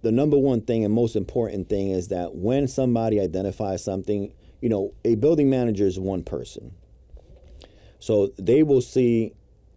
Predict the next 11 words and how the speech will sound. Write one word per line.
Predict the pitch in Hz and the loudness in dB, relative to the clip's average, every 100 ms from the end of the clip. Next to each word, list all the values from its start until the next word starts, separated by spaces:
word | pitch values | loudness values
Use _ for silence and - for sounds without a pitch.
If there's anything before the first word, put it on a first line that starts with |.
| - - - - | -20 -20 -20 -4
what | 117 110 - | 0 0 0
a | 104 107 | 0 2
building, | 110 113 110 | 2 2 2
you | 113 | 0
know, | 104 | 0
what | 92 104 | 0 2
they | 107 | 2
can | 104 104 | 0 -2
see | - 104 | -2 0
within | 101 95 95 92 98 - - - | 2 0 0 -2 -4 -10 -20 -10
their, | 95 107 104 92 | 0 2 4 2